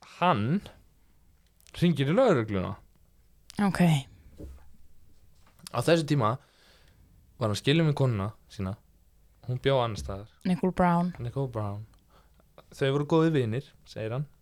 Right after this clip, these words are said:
Speaker 2: Ok.
Speaker 1: og komu og kíktu á hvort annað. Þau áttu einhverjar stelpur, held ég. Já. Og, hérna, hann hringir í lögregluna eftir að hafa komið,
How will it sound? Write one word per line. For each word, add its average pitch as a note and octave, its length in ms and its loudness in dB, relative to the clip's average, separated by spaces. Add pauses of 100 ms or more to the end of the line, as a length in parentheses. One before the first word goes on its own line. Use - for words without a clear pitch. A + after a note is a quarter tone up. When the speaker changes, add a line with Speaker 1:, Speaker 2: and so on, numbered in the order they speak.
Speaker 2:
Ok. E3 240 0
Speaker 1:
og A#2 400 2
komu C3+ 300 0
og C#3+ 80 -4
kíktu - 260 -6
á C3 80 0
hvort C3 240 -6
annað. G2+ 240 -2
Þau G#2+ 180 2
áttu - 220 -6
einhverjar C#3 460 0
stelpur, - 1200 -4
held B2+ 320 0
ég. C3+ 200 2 (880)
Já. B2 280 0 (960)
Og, B2+ 260 4
hérna, B2+ 840 0 (960)
hann F3+ 180 0
hringir G#3 320 -4
í E3+ 40 2
lögregluna D#3 500 2
eftir D#3 200 -6
að B2 80 -4
hafa A#2 120 -8
komið, D3 320 0